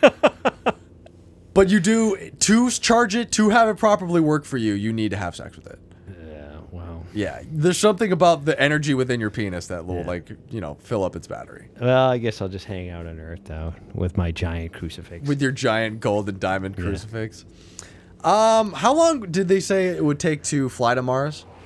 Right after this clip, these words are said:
Speaker 2: Like, five years?
Speaker 1: No, it doesn't take that long. I
Speaker 2: Really?
Speaker 1: think it's, like, a year.
Speaker 2: A y-, single year to get to Mars?
Speaker 1: Yeah.
Speaker 2: No way, dude.
Speaker 1: Yeah.
Speaker 2: How long would it take to fly to Mars?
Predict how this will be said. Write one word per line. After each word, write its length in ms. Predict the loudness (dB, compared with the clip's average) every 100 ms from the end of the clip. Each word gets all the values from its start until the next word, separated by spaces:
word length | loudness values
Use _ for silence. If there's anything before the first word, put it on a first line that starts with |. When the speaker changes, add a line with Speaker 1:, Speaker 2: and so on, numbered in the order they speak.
| -20 -10
Speaker 2:
Like, 220 | -6 -6
five 320 | -2 -2 0
years? 400 | -2 -2 -2 -6 -14 -14
Speaker 1:
No, 380 | -10 -10 -12 -18 -20 -20 -20 -20 -16
it 40 |
doesn't 180 | -12 -12
take 160 | -12 -14
that 180 | -16
long. 220 | -16 -16 -16 -20 -20 -20 -18 -8
I 40 |
Speaker 2:
Really? 120 | -4
Speaker 1:
think 80 | -2
it's, 80 | -4
like, 120 | -8
a 40 | -12
year. 340 | -14 -14 -16 -20 -20 -4
Speaker 2:
A 60 |
y-, 180 | -2 -2
single 500 | -4 0 2 2 0
year 220 | 2 2
to 80 | 2
get 160 | 0 -2
to 60 |
Mars? 440 | 0 0 -2 -6 -10
Speaker 1:
Yeah. 160 | -10 -8 -10 -20 -20 -14
Speaker 2:
No 220 | -4 -2
way, 360 | -2 -6 -10 -10
dude. 400 | -12 -14 -14 -16 -8
Speaker 1:
Yeah. 240 | -6 -6 -4
Speaker 2:
How 160 | -2
long 580 | 0 0 0 0 -2 -6 -10
would 440 | -6 -6 -6 -10
it 340 | -10 -10 -10 -12
take 420 | -10 -8 -10 -12
to 420 | -14 -10 -10 -10
fly 600 | -14 -14 -14 -12 -14 -16 -18
to 120 | -20 -18
Mars? 320 | -18 -18 -20